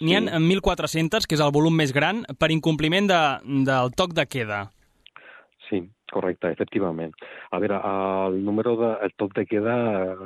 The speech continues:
Speaker 2: com el definiu vosaltres, que és el tema del confinament nocturn, que va des de les deu de la nit fins a les sis de la matinada, és on ens hem anat trobant,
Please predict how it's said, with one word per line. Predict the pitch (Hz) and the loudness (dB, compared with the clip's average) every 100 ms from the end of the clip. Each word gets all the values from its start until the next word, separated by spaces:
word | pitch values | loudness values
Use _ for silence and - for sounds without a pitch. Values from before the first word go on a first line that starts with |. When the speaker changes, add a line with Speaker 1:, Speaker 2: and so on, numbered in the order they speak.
| 92 | -12
Speaker 2:
com | 98 | -4
el | 98 | -2
definiu | 95 - 92 101 | 0 -2 -2 -2
vosaltres, | 90 92 117 98 82 | -2 -2 -2 -2 -6
que | 90 | -6
és | |
el | 87 | -6
tema | 87 92 | -4 -6
del | 90 | -6
confinament | 90 95 90 90 87 | -8 -6 -6 -6 -8
nocturn, | 85 - 110 110 117 - - - | -10 -6 -6 -6 -10 -18 -20 -10
que | 87 | -6
va | 85 87 | -2 -2
des | 90 | 0
de | 92 | 0
les | 92 85 | -2 -2
deu | 92 | -4
de | |
la | 90 | -2
nit | 92 92 - | -4 -8 -8
fins | 87 | -10
a | 85 | -10
les | 82 | -8
sis | 90 | -6
de | |
la | 90 90 90 | -6 -6 -6
matinada, | 95 101 98 95 113 - - - - | -6 -4 -2 -2 -4 -10 -20 -20 -8
és | 95 92 | -6 -2
on | 104 104 | -2 0
ens | 110 101 92 | 0 0 -2
hem | 101 98 | -2 -2
anat | 95 92 | -2 -2
trobant, | 101 95 95 | -2 0 0